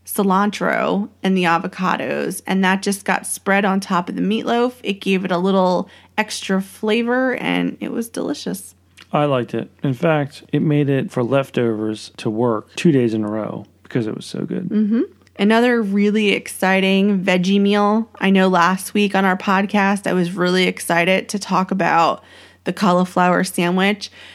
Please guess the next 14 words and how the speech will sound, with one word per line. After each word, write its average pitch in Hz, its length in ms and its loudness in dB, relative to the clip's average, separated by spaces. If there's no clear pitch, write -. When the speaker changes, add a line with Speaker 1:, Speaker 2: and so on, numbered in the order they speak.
Speaker 1:
And 190 120 -2
again, 180 760 0
I 180 140 0
find 180 360 0
myself 175 800 0
singing 196 800 0
the 190 80 0
praises 190 640 0
of 185 120 2
another 180 440 2
all-veggie 180 640 0
meal 170 460 0
again 180 340 -2
today. 175 600 -2